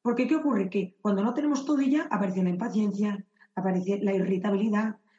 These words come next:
aparece el mal humor, y de ahí lo que se llama la labilidad emocional.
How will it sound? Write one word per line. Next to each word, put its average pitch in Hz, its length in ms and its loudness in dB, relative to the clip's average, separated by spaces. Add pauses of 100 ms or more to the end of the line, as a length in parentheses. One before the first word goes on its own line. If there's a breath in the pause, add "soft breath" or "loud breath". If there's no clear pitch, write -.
(100)
aparece 190 580 0
el 185 80 2
mal 180 180 4
humor, 214 360 2
y 202 100 2
de 190 80 4
ahí 240 280 0
lo 190 120 0
que - 60 -8
se 185 80 -4
llama 262 140 0
la 254 120 0
labilidad 190 400 2
emocional. 185 540 -2